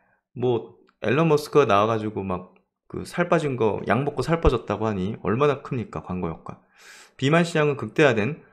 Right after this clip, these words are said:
광고 효과의 수혜를 받고 있다. 에스엔에스를 통한 일반인 및 유명인의 실사용 경험이 공유되며 바이럴 마케팅의 효과가 매우 크다. 일론 머스크는 다이-, 다이어트 비결을 단식과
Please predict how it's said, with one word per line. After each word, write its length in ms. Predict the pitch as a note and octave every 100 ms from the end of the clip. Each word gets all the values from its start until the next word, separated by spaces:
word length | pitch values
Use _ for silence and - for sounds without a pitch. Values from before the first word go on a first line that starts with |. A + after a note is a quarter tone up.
| _ _
광고 360 | F#2+ A2 A#2+
효과의 360 | C3 B2+ A2+ G#2+
수혜를 300 | - C3+ B2+
받고 220 | G2 -
있다. 400 | F2+ - - - _ _ _ _ _ _ _ _ - _
에스엔에스를 640 | G#2 - D3+ C#3+ C#3 B2+
통한 280 | B2 D3+ A#2
일반인 420 | F#2+ G2 A2+ G2+
및 300 | F#2 C#3+ - _ _ _
유명인의 640 | G#2+ B2+ B2 A2 F#2+ C3+ - _
실사용 560 | - D#3 D3+ B2+ B2 B2
경험이 360 | F#2 F#2+ G2+
공유되며 600 | G#2 - A2+ A#2 F2 F2+ - _ _ -
바이럴 360 | F2 G#2 D#3+
마케팅의 480 | C#3 - A2+ - G#2+
효과가 280 | F#2+ F2+ F2
매우 320 | E2+ F2+ C#3+
크다. 300 | D3+ - E2+ - _ _ _ _
일론 240 | - B2 C#3
머스크는 500 | B2+ - - B2+ B2
다이-, 460 | G#2+ E2 G2+ G#2 - _ _
다이어트 460 | G2+ A2+ B2 - A#2+
비결을 640 | G#2+ G2 A2 F2 G#2 D#3 - _ -
단식과 800 | - F2 F#2+ G#3 G#2+ - F#2 E2+